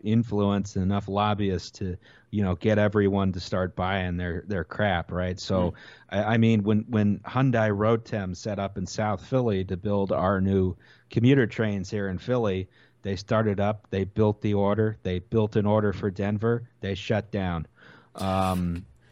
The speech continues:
Speaker 1: I think Siemens now has a foothold. They have a plant in Sacramento, I think, and
Speaker 2: Mm.
Speaker 1: they've managed to, uh,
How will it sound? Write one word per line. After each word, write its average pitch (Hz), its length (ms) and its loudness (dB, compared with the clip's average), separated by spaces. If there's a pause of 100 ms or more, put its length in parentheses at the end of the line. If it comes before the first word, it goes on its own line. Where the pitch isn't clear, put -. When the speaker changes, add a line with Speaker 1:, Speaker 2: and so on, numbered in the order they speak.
(600)
Speaker 1:
I 101 120 -4
think 127 180 2
Siemens 131 800 4
now 117 160 0
has 107 240 -2
a 95 40 -10
foothold. 95 640 -4 (560)
They 120 120 -2
have 120 120 -2
a 117 80 -2
plant 120 340 -2
in 101 60 -2
Sacramento, 104 960 0
I 90 140 -4
think, 95 400 -8
and 123 220 -2
Speaker 2:
Mm. - 20 -4
Speaker 1:
they've 98 220 -2
managed 107 480 2
to, 98 220 2
uh, 92 220 2